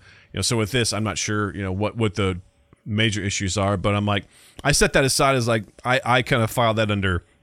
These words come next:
valid criticism if someone is, you know, looking at stuff based on their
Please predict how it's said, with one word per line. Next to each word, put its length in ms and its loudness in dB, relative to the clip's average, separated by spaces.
valid 460 -2
criticism 500 -2
if 80 -8
someone 340 -2
is, 300 -4
you 80 -4
know, 160 -4
looking 260 -2
at 100 -2
stuff 300 0
based 300 -2
on 160 -2
their 220 -2